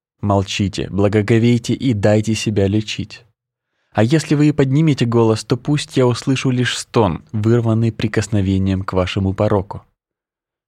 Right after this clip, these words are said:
Вы хотите показать, как вы внимательны, до чего вас взволновало величие предмета? Пожалуйте, с чего мне запрещать вам судить самим и подать голос за лучшее?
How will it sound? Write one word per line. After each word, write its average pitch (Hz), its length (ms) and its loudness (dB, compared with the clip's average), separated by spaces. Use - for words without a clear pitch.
Вы 101 120 2
хотите 104 380 0
показать, 104 420 0
как 101 200 -8
вы 110 100 2
внимательны, 107 760 0
до 117 120 0
чего 147 300 2
вас 147 240 -2
взволновало 117 720 4
величие 120 420 0
предмета? 127 560 0
Пожалуйте, 92 800 0
с - 80 -10
чего 151 380 2
мне 135 200 2
запрещать 104 520 0
вам 92 180 0
судить 92 400 -4
самим 90 380 -2
и 110 140 -8
подать 101 400 0
голос 101 320 0
за 107 160 0
лучшее? - 560 -4